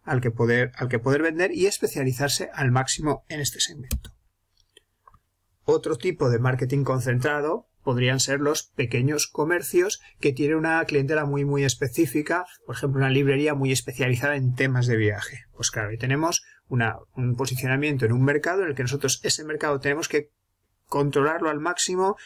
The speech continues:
saber absolutamente todo sobre él y, eh, intentar que esa sea nuestra ventaja competitiva frente a otros posibles, frente a otros posibles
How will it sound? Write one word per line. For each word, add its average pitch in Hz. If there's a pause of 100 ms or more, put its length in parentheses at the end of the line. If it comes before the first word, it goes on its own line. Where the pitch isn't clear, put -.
(140)
saber 147
absolutamente 147
todo 139
sobre 160
él 202 (380)
y, 208
eh, 156
intentar 170
que 165
esa 156
sea 165
nuestra 143
ventaja 123
competitiva 180 (240)
frente 165 (200)
a 131
otros 147
posibles, 131
frente 135
a 151
otros 151
posibles 135